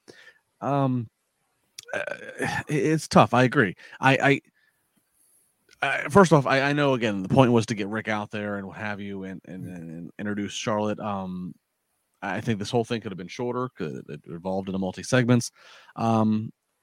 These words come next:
Speaker 1: I would like to see there just be one women's world title and then just try to have other stories that mean things that don't necessarily have to be revolved around titles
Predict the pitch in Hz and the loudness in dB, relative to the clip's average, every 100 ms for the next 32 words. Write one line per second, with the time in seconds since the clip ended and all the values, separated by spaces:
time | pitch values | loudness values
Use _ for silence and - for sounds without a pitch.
0 | _ _ _ - - 120 113 110 120 120 | _ _ _ -6 0 2 4 6 6 4
1 | 123 117 131 120 113 120 123 110 113 127 | 2 2 4 4 4 4 4 6 4 4
2 | 127 123 120 127 117 123 120 - 120 135 | 2 2 2 2 2 0 0 0 0 0
3 | 147 110 - - _ _ _ _ 151 170 | -2 -6 -16 -20 _ _ _ _ -20 -20
4 | - _ - _ _ - 95 127 120 120 | -20 _ -20 _ _ -10 -6 -2 2 2
5 | 117 113 - 123 117 95 113 117 - 113 | 2 0 4 4 6 4 2 2 0 -2
6 | 110 - - 110 117 120 104 87 95 113 | -2 -2 -2 0 0 -2 -4 -6 -4 -4
7 | 120 117 120 120 135 101 101 92 104 - | -4 -4 -6 -4 -6 -6 -6 -6 -6 -6
8 | 98 104 101 101 101 92 87 98 101 95 | -6 -8 -8 -6 -4 -4 -2 -2 0 -2
9 | 95 90 - 104 113 147 | -4 -6 -6 -6 -4 -4